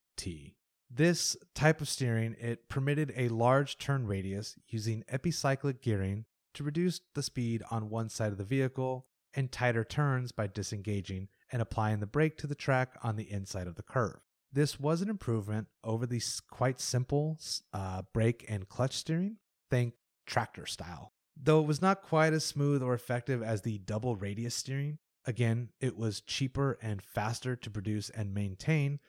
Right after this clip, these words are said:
than the double radius steering mechanism found on the Tiger tank. And again, the Tiger was not going to be built in any massive numbers like the Panther was envisioned. All right,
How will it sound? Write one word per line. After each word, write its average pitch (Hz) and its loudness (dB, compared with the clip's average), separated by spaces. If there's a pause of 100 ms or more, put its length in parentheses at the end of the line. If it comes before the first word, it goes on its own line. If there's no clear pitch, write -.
(200)
than 104 -2
the 107 0
double 110 2
radius 101 -2
steering 135 -2
mechanism 98 -4 (440)
found 90 0
on 85 -4
the 85 -4
Tiger 82 -8
tank. 120 -2 (320)
And 107 -6
again, 113 0
the 117 -6
Tiger 127 2
was 110 -2
not 113 0
going 127 0
to 123 2
be 110 2
built 110 0
in 113 -2
any 113 -2
massive 104 0
numbers 101 0
like 101 -4
the 101 -10
Panther 98 -2
was 92 -4
envisioned. 85 -8 (460)
All 131 8
right, 92 4